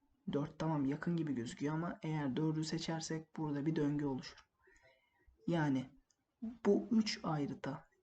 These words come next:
en yakın döngü oluşturmayacak ayrıt hangisi? Bakıyoruz dokuz, dokuz, sekiz, dokuz,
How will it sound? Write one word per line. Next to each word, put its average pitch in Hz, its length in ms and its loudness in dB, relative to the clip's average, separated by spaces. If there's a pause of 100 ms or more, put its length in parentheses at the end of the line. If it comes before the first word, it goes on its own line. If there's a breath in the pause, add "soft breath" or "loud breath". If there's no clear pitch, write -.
en 208 200 8
yakın 220 640 6 (400)
döngü 170 320 6
oluşturmayacak 165 880 0
ayrıt 160 340 0
hangisi? 143 640 -2 (840 soft breath)
Bakıyoruz 131 480 -4
dokuz, 127 300 -4
dokuz, 113 240 -8
sekiz, - 440 -8
dokuz, - 680 -10